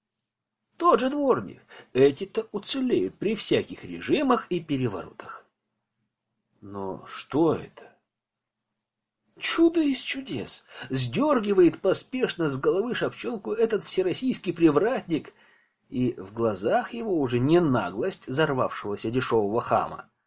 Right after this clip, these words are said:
а настоящая, русская, сияющая добродушной радостью ласка и приветливость. Да неужто ж барин? Вот радость-то какая!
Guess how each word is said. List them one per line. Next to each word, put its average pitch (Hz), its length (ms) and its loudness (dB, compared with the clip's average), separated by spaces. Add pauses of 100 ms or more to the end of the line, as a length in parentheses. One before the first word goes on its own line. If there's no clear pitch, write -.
(440)
а 135 260 0
настоящая, 131 1000 -4 (280)
русская, 135 600 0
сияющая 190 1000 0
добродушной 135 800 -2
радостью 170 600 -6
ласка 143 480 -2
и 147 180 -4
приветливость. 113 960 -10 (1080)
Да 233 180 -6
неужто 269 500 0
ж 160 100 -4
барин? 110 440 -6 (720)
Вот 285 260 0
радость-то 269 520 2
какая! 233 680 -4